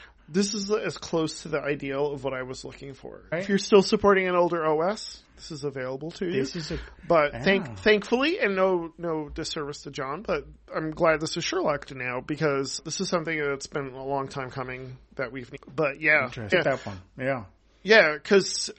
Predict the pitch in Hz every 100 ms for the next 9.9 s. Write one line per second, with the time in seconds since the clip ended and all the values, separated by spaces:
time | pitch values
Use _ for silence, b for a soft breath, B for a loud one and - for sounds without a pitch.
0 | - 190 180 180 156 151 165 151 151 143
1 | B B B B B B - 240 208 233
2 | 220 208 185 196 190 202 160 160 185 180
3 | 175 156 156 - 156 151 147 - 160 143
4 | - B B B B B - 196 190 202
5 | 202 196 - 185 214 233 220 202 196 170
6 | 160 160 160 156 156 156 147 147 139 117
7 | 151 151 - 156 156 139 143 139 135 135
8 | 135 139 139 139 139 135 135 131 117 123
9 | 131 139 151 147 156 143 139 -